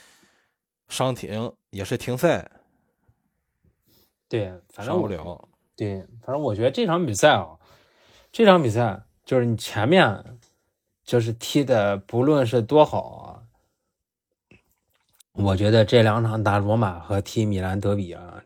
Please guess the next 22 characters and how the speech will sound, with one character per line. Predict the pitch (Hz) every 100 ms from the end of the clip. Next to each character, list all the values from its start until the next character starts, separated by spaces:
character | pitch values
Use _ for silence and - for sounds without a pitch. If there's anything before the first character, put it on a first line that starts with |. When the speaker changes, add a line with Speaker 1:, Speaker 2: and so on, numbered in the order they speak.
| _
Speaker 2:
这 | 104
是 | 92 98 92 92
皮 | - 101
奥 |
利 | 98 101
的 | 92 90
一 | 95
个 | 101 95 - _
重 | 135 117
中 | 98 98
之 | 95 90
重。 | 87 87 _ _ _ _ _ _ _ _ _ _
你 | 107 104
前 | 160
面 | 190
打 | 147 117
再 | - - 262
好 | 160 117
没 | 151
有 | 220
用， | 240
Speaker 1:
嗯。 | 202